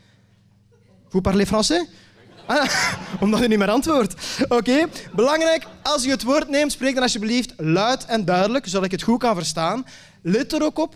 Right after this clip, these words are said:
een verspreking af en toe mag, dat is sympathiek, dat is ook tof voor het jaaroverzicht. Maar zorg er vooral voor dat u altijd dezelfde mening blijft behouden, dat u zichzelf nooit tegenspreekt en dat u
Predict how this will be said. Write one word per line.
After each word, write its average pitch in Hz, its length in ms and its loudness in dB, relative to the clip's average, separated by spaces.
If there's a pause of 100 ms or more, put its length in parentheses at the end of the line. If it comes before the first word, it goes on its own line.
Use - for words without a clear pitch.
(140)
een 185 100 -6
verspreking 240 540 -2
af 233 160 -2
en 226 100 -4
toe 208 180 -2
mag, 160 480 -4
dat 170 100 -2
is 156 100 -4
sympathiek, 185 600 -4
dat 180 100 -6
is 160 60 -4
ook 160 140 -8
tof 196 140 0
voor - 100 -6
het 165 100 -6
jaaroverzicht. 214 760 -2 (180)
Maar 180 160 0
zorg 233 140 2
er 262 60 2
vooral 226 240 2
voor 226 240 2
dat 202 140 -4
u 185 60 -2
altijd 196 480 -2
dezelfde 196 400 -2
mening 220 280 0
blijft 208 240 -2
behouden, 196 400 0
dat 180 140 -4
u 180 60 -2
zichzelf 175 380 -2
nooit 196 280 0
tegenspreekt 247 640 -2 (180)
en 180 80 -4
dat 185 120 4
u 196 40 6